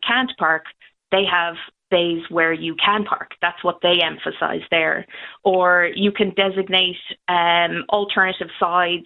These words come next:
or one particular side of a road is for,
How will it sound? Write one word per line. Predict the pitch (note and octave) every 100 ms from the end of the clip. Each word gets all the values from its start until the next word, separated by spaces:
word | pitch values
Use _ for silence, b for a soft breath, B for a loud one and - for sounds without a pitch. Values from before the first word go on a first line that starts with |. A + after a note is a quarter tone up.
| -
or | F#3
one | F#3 F#3
particular | F#3 E3+ F3 F3+ E3+ -
side | E3+ E3+ E3+
of | D#3+
a |
road | E3 F3 F3 E3 - B B -
is | F3+ -
for, | F#3 E3+ E3 E3+